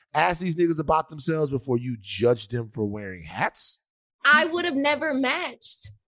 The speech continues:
Speaker 2: if he had a hat.
Speaker 1: But see, so, so this is what I'm saying. So,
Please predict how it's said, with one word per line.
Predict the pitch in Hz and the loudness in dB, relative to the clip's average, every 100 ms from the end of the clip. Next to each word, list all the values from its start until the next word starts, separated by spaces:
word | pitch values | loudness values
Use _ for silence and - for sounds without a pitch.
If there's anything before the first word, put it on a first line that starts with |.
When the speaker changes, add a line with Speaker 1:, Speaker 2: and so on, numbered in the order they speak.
| _ | _
Speaker 2:
if | 294 339 | 0 2
he | 277 349 | 4 4
had | 320 311 392 | 4 4 4
a | 359 | 2
hat. | 247 208 - _ _ _ _ _ - | 0 -6 -10 _ _ _ _ _ 2
Speaker 1:
But | 160 | 4
see, | - 269 330 - _ | 6 6 6 2 _
so, | - - 202 180 170 _ _ - | -4 2 4 4 2 _ _ -2
so | 185 170 | 4 4
this | 226 | 4
is | |
what | 233 | 2
I'm | 190 | 0
saying. | 226 156 98 - _ | -4 -6 -10 -16 _
So, | - 151 131 120 | 0 4 4 2